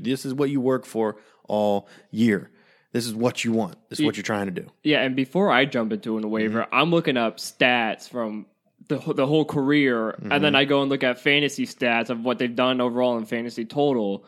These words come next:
Speaker 2: I'm, I'm digging deep into what's, what they have done
Speaker 1: Yeah,
Speaker 2: and
Speaker 1: you
Speaker 2: how
Speaker 1: wanna research.
Speaker 2: and how consistent they are. Because for me, on my team, I'm looking for guys with consistency.
Speaker 1: Mm-hmm.
Speaker 2: Can this guy consistently hit his floor?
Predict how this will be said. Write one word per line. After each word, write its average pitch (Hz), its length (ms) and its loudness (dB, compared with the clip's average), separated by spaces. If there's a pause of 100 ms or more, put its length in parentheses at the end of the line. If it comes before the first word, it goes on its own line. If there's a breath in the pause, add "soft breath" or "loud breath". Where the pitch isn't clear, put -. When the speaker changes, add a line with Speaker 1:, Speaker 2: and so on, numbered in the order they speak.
(320 soft breath)
Speaker 2:
I'm, 143 140 2
I'm 147 400 -2 (180)
digging 147 440 2
deep 131 320 2
into 117 300 -4
what's, 123 360 -4 (200)
what 143 240 0
they 135 180 6
have 110 220 0
done 113 520 0
Speaker 1:
Yeah, - 80 -10 (160)
Speaker 2:
and 139 100 2
Speaker 1:
you 135 60 2
Speaker 2:
how 143 140 4
Speaker 1:
wanna 113 100 0
research. - 560 -8
Speaker 2:
and 135 100 0
how 139 220 2
consistent 135 680 -6
they 110 180 -2
are. 107 280 -2 (340 soft breath)
Because 147 300 0 (380)
for 160 120 -2
me, 180 280 2 (100)
on 135 140 0
my 127 180 2
team, 156 240 -2
I'm 160 140 0
looking 175 180 -2
for 143 100 -6
guys 123 200 2
with 110 120 -8
consistency. 113 680 -10 (100)
Speaker 1:
Mm-hmm. 104 280 -8
Speaker 2:
Can 170 180 2
this 175 140 0
guy 160 140 2
consistently 139 600 -2
hit 123 180 -2
his 117 200 -4
floor? 107 440 -6